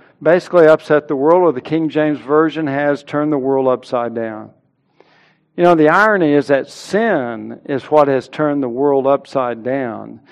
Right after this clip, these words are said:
It's the gospel that will turn it right side up. But of course, that's not in their thinking at this point in time. So by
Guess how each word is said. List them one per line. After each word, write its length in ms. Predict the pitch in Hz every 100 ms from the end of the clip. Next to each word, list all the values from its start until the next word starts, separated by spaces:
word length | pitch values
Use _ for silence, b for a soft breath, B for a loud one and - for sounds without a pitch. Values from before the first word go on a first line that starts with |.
| b b
It's 180 | 147 -
the 120 | 135
gospel 640 | 107 151 202 196 - 131
that 120 | 127 120
will 140 | 127
turn 280 | - 143 131
it 60 |
right 360 | 117 127 127 131
side 360 | - 127 113 113
up. 380 | 113 110 - _ _ _ _ _ _ _ _ _
But 100 | -
of 60 | 127
course, 460 | - 165 156 - - _
that's 400 | 139 139 151 -
not 260 | 156 151 147
in 100 | 139
their 160 | 139 127
thinking 460 | - 156 147 117
at 120 | 113
this 180 | 131 123
point 320 | - 127 113
in 100 | 113
time. 420 | 107 110 107 - - _ _ _ _ _ _ _ _ _ _ _ _ _
So 300 | - 185 175
by 420 | 165 165 156 147